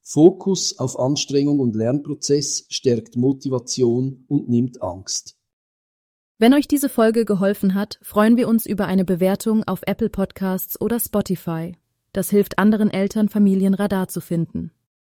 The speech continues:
Speaker 1: Mehr Ressourcen findet ihr auf w w w punkt bundu punkt c h. Fragen könnt ihr an info at bundu punkt c h schicken.
Speaker 2: Und der Ausblick? In der nächsten Folge sprechen wir über emotionale Erpressung durch Kinder.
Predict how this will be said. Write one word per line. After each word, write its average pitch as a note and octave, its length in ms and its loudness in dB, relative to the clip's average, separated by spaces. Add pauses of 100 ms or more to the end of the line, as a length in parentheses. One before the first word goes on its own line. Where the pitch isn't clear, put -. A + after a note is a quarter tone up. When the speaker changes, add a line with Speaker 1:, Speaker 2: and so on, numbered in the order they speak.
(300)
Speaker 1:
Mehr D3+ 340 2
Ressourcen E3 580 0
findet C3 360 0
ihr B2+ 240 0
auf G#2+ 240 -4
w B2 160 2
w A#2+ 260 0
w B2 240 0
punkt B2 480 -2
bundu C#3+ 520 2
punkt C3+ 540 -2
c A#2 280 0
h. G#2+ 320 -4
Fragen C#3+ 500 -2
könnt C#3 320 2
ihr C3 220 2
an A2+ 120 0
info C3+ 460 2
at A2 240 -4 (200)
bundu C#3 500 2
punkt B2 500 -2
c A#2+ 240 0
h G#2+ 220 -2
schicken. G#2+ 720 -8 (220)
Speaker 2:
Und A#3 300 6
der G#3 200 2
Ausblick? - 600 -4 (260)
In G#3+ 140 8
der G#3 120 4
nächsten A#3+ 360 2
Folge A3 380 -2
sprechen A3 420 0
wir A3 140 0
über G3+ 320 -2
emotionale G#3 760 2
Erpressung G#3 520 -2
durch G#3 200 -4
Kinder. F3+ 440 0